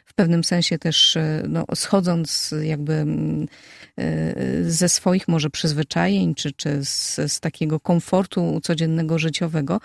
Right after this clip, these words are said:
ale też może być postrzegane jako, o, coś pozytywnego, wartość, właśnie to ubóstwo przed Bogiem, o którym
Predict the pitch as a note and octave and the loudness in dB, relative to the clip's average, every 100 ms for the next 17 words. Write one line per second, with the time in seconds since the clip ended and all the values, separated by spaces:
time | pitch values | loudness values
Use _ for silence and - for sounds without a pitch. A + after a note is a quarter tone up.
0 | - - - - G#3 B3 - B3 G#3+ - | -8 -18 -4 2 2 4 4 4 4 0
1 | G#3+ - G#3+ G#3 G#3+ G#3+ G3+ G3+ G3+ - | -2 -2 0 2 2 2 0 0 -2 0
2 | F#3+ F#3+ F#3+ F3+ - G#3+ - - - F#3 | -2 0 -2 -2 -2 -2 -2 -4 0 0
3 | F#3+ G3 F#3+ G3+ C#3 D3 F3 F#3 - C#3+ | 2 2 4 4 4 2 2 2 0 -6
4 | - D3+ E3 - - F3+ - F3 - E3 | -4 -4 -4 -4 -2 -2 -4 -6 -4 -4
5 | D#3+ F3 D3+ C#3+ C#3 - D3 | 0 2 2 0 0 -2 0